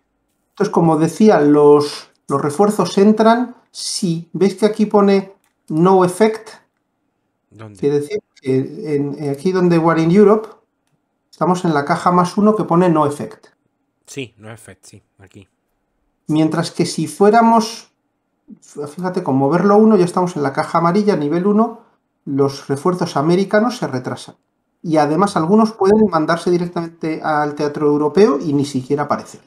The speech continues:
Speaker 2: Vale, vale. Vale, entendido.
Speaker 1: Ahí tenemos los refuerzos, según ese calendario. Los reemplazos están aquí. El amer-, el japonés tiene,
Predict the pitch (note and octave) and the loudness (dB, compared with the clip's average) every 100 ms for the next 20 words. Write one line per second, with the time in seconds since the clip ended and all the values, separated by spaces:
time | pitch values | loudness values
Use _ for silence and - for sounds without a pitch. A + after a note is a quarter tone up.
0 | _ _ _ _ _ _ _ _ G2+ F#2+ | _ _ _ _ _ _ _ _ -20 -20
1 | F2+ F2 E2+ E2+ _ _ _ _ _ _ | -20 -20 -20 _ _ _ _ _ _ _
2 | _ _ _ _ _ _ _ A2 G2+ F2 | _ _ _ _ _ _ _ _ -20 -20
3 | E2 _ _ G2 G2 F2+ E2+ _ _ _ | _ _ _ -20 -20 -20 _ _ _ _
4 | - - _ _ - G3 B3+ C#4 C#4 C#4 | -18 -18 _ _ -2 0 2 4 4 6
5 | C#4+ F3+ E3 D3 D3 D3 D#3+ - A#2+ - | 4 4 2 2 0 2 0 0 -8 -10
6 | - - _ _ _ _ _ _ - - | -16 -20 _ _ _ _ _ _ -16 -6
7 | C#3+ E3 E3+ - E3+ C#3 B2+ B2+ B2 B2+ | -2 0 0 -2 -4 -2 -2 -2 -4 -4
8 | C3+ D#3+ D#3+ E3 E3+ A#3+ A#3 C4 C4+ - | 0 0 0 0 2 0 2 -2 -2 -8
9 | _ _ _ _ _ _ C3+ - D3+ D3 | _ _ _ _ _ _ -16 -8 -6 -6
10 | - C3+ - - C#3+ C3+ C#3 C#3+ D3 C#3+ | -8 -12 -12 -10 -6 -4 -4 -4 -6 -6
11 | D3+ C#3+ - C#3 D#3 G3 A3 - - E3+ | -8 -8 -8 -6 0 2 0 -4 0 2
12 | D3+ C#3+ C#3+ | 2 -2 -4